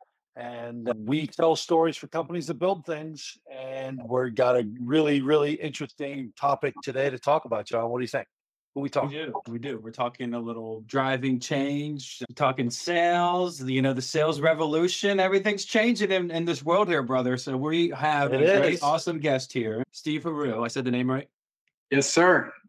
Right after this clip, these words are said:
Speaker 3: Perfect.
Speaker 2: I, I butcher names like nobody's business. I'm a king of butcher names. And
Speaker 3: <laughs> Hey, Prince is easy. I mean, plus it's a famous singer, so I love your music, man. But,
Speaker 2: Yeah,
Speaker 3: uh,
Speaker 2: awesome. This is awesome. We have Steve with us,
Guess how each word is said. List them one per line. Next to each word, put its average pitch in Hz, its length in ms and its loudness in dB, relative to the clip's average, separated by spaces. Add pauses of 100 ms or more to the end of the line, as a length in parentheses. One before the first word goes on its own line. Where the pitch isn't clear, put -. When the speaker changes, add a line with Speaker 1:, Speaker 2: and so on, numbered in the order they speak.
Speaker 3:
Perfect. 151 460 4
Speaker 2:
I, 143 80 0
I 147 80 0
butcher 196 260 0
names 151 320 0
like 123 160 -2
nobody's 131 380 2
business. 117 440 -4
I'm 131 140 0
a 131 60 -2
king 139 260 0
of 120 100 -2
butcher 127 360 -4
names. 110 340 -4
And 101 300 -12
Speaker 3:
<laughs> - 80 -14
Hey, 147 300 2 (340)
Prince 214 320 2
is 180 120 4 (220)
easy. 135 580 0
I 127 60 -8
mean, 131 380 -2 (1200)
plus 156 240 2
it's 127 100 -8
a 127 40 -2
famous 135 400 0
singer, 123 320 -4
so 101 460 -12
I 110 40 -10
love 107 140 -6
your 101 200 -12
music, - 340 -20
man. - 680 -12
But, 139 60 4
Speaker 2:
Yeah, 120 80 4
Speaker 3:
uh, 107 140 0
Speaker 2:
awesome. - 200 -4 (840)
This 147 160 0
is 143 100 -2
awesome. 139 260 4
We 127 80 2
have 131 100 0
Steve 180 400 0
with 202 180 2
us, 180 360 2